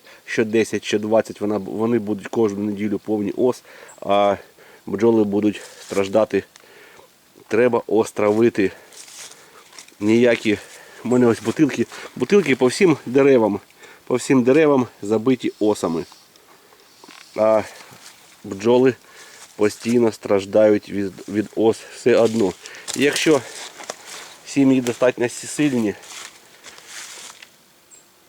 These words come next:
якщо сім'ї достатньо сі-, сильні, то оси їм шкоди великої не принесуть.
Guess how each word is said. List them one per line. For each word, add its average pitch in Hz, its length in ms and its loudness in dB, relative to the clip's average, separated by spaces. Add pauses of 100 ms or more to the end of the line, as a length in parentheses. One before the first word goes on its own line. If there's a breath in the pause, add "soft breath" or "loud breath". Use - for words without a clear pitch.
(520)
якщо 107 380 0
сім'ї 123 380 -2
достатньо 113 480 -2
сі-, 127 240 -6
сильні, 113 380 -2
то 107 220 -2 (320 loud breath)
оси 110 320 0
їм 110 160 2
шкоди 110 340 -2
великої 110 380 -2
не 107 140 2
принесуть. 107 600 -4